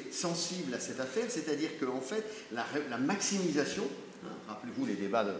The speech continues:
posés par Emmanuel Faber, la maximisation paraît une mauvaise approche, alors que, euh, la canalisation, si je puis dire, dans des rendements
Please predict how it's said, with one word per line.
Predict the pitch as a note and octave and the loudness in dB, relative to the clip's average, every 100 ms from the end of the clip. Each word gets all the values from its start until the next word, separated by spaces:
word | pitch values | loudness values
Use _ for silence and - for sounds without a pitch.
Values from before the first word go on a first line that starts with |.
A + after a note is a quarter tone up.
| - | -4
posés | G#2 G2 A2 | -4 -4 -2
par | G2+ F#2+ | -2 0
Emmanuel | G2 G2 G2 | -2 -2 0
Faber, | A2 G3+ - - | 2 2 0 -2
la | A#2 C3 | 6 8
maximisation | D#3+ G3 - F#3 E3 D3+ D3 D3+ | 10 8 8 6 8 8 8 4
paraît | A#2+ A2+ B2 G2+ F2+ | 4 4 6 2 0
une | G#2 | 0
mauvaise | A2 G#2+ G2 | 2 2 0
approche, | - F3 G#3+ - - - | -2 -2 -4 -6 -12 -4
alors | C3+ D3 D#3 D#3 - | 2 6 6 4 4
que, | E3 D3+ C3 - - - | 8 10 10 8 -4 0
euh, | B2+ A2+ G2+ | 4 4 6
la | A2 | 4
canalisation, | - - G#3+ G3 F3+ D#3 D3+ - A#3 A3 | 8 10 12 10 10 6 6 6 4 2
si | - | -2
je | B2+ | -2
puis | - B2 | -2 0
dire, | F#3 A#3 - - A2 | 4 2 2 4 8
dans | G3+ | 10
des | F3 | 10
rendements | D#3+ D#3 D3 C#3+ A#2+ - | 8 8 8 8 6 4